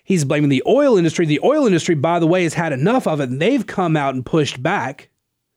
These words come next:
The C E O of Chevron coming out and saying, "Hey, uh, you know what?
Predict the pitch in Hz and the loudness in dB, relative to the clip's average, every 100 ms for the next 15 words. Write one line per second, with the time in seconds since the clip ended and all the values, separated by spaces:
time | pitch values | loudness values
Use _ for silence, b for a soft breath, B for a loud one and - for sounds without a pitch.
0 | _ _ _ _ _ _ _ _ _ 160 | _ _ _ _ _ _ _ _ _ -4
1 | 156 - 208 185 175 190 151 123 - 226 | -2 0 0 2 0 0 0 -2 0 0
2 | 180 160 151 - 185 175 160 147 139 156 | 0 0 -2 -2 -2 0 0 -2 -2 -2
3 | 139 196 160 131 - 151 147 135 151 160 | -2 -2 -2 -4 -6 -2 -2 0 0 2
4 | 180 156 165 196 | 2 2 2 0